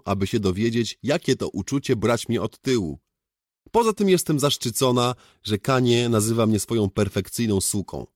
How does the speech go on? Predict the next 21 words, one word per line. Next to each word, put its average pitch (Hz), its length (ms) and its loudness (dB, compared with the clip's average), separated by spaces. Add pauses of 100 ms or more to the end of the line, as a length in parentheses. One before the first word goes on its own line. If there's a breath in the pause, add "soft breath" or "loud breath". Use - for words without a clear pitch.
(800)
wyjęczałem 76 800 -8
udawanym 73 540 -8
wysokim 73 500 -12
głosem. - 420 -16 (1900)
„Kim? 151 360 2 (960)
Czy - 140 -4
matka 160 400 0
jest 127 240 0
pani 131 260 2
najlepszą 117 440 0
przyjaciółką?”, 101 840 -4 (600)
powiedział 85 360 -6
Kiliński 95 760 -6
i 87 40 -4
wypił 90 440 -4
pół 101 200 -4
piwa 85 320 -4
naraz, 87 480 -4 (260)
gulgocząc 95 760 -4
jak - 260 -10
indyk. 82 560 -6